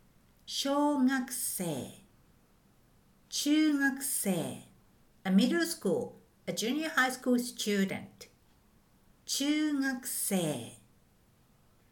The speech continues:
That's all for today's vocab. Thank you for listening up to the end today. I talked about the age for coming of age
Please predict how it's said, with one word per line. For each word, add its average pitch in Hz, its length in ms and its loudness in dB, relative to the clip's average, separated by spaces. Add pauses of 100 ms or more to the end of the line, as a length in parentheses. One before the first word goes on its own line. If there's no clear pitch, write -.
(120)
That's 320 220 -4
all 415 240 4
for 208 220 0
today's 196 420 -2 (100)
vocab. 349 540 -2 (680)
Thank 349 240 -4
you 330 60 2
for 285 180 -2
listening 254 340 0
up 262 220 -2
to 220 160 4
the 175 120 0
end 208 220 -2
today. 202 520 -2 (540)
I 226 120 -2
talked 392 260 -2 (100)
about 330 280 4
the 202 200 0
age 196 480 2
for 175 540 0
coming 285 340 0
of 247 380 2
age 170 460 -2